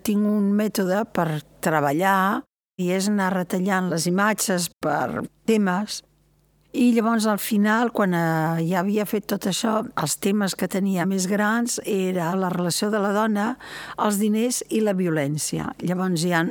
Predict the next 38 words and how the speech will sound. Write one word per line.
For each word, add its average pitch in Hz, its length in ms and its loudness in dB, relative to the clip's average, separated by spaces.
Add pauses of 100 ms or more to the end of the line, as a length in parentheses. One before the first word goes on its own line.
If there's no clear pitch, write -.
(160)
són 156 320 -2 (160)
tres 175 300 -2
dobles 175 340 -2
pàgines, 226 640 0 (420)
una 247 320 2
sobre 165 380 0 (260)
les 170 240 0
dones, 262 400 -2 (160)
una 208 240 0
la 170 160 -2
repressió 190 640 -2
i 202 80 0
una 185 160 0
la 202 80 -2
violència, 196 400 -2 (380)
que 196 100 0
el 190 100 -2
collage 208 460 0
va 226 300 0 (100)
creant 190 320 0
una 233 160 0
història. 160 560 -2 (560)
A - 80 -4
part 233 240 0
d'això, 247 560 0 (160)
jo 190 160 0
me'n 208 160 0
vaig 202 160 -2
anar 202 220 0
amb 185 100 -2
un 190 160 0
col·legi 190 400 -2
de 180 160 -2
nens 247 480 -2 (380)
i - 100 0
els 214 160 2
hi 220 80 2
vaig 220 160 0